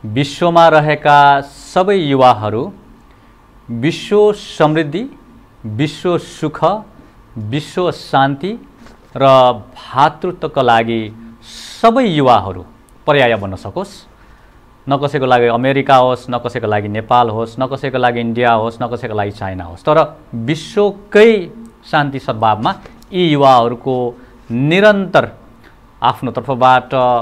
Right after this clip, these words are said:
यत्न बनिरहोस्, यही शुभकामना दिन चाहन्छौँ।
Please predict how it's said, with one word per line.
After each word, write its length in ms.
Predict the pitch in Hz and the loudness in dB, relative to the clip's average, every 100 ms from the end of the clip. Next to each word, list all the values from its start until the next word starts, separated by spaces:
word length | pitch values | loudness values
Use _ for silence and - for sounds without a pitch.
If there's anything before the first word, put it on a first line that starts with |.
| 117 - 104 | -4 -16 -12
यत्न 540 | 107 127 143 - 139 | -2 0 0 0 -4
बनिरहोस्, 540 | 117 107 95 143 - - - - | -4 -4 -2 -4 -6 -18 -20 -10
यही 280 | 113 131 135 | -4 -2 -2
शुभकामना 720 | 131 127 101 104 101 98 90 - - | -6 -8 -6 -4 -4 -6 -10 -14 -12
दिन 220 | 107 101 | -8 -8
चाहन्छौँ। 520 | 101 101 90 87 - | -6 -8 -8 -12 -16